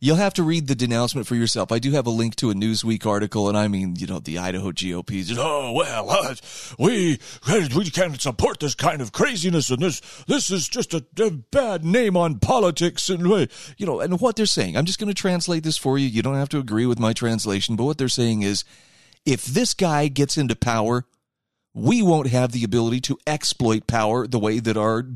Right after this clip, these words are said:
you know, political opponents have been exploiting it.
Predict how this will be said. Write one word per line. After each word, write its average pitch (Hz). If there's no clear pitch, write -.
you 131
know, 95
political 117
opponents 156
have 135
been 113
exploiting 107
it. -